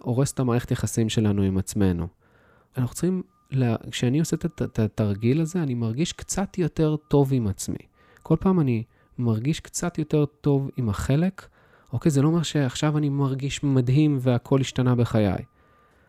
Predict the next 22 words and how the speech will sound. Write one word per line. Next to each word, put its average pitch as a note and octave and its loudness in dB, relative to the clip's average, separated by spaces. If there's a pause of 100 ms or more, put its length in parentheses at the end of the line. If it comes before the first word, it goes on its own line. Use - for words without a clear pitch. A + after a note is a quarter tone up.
(140)
צריך - 0
פשוט - 2
לראות C3+ 4
את E3+ 2
זה F3 4
ולא, B2 2 (320)
לא C#3 -4
לנסות D#3 -4
לעשות C#3+ -4 (440)
את B2+ -2
זה C3 2
כזה B2 2
דרמטי B2 0
ולעשות B2 -2
את C#3+ -4
זה C3 0
בשינויים A2+ 0
קטנים B2 -4
ולשים C#3 -4
לב C3+ -2
לדקויות, A2 0
איך - -8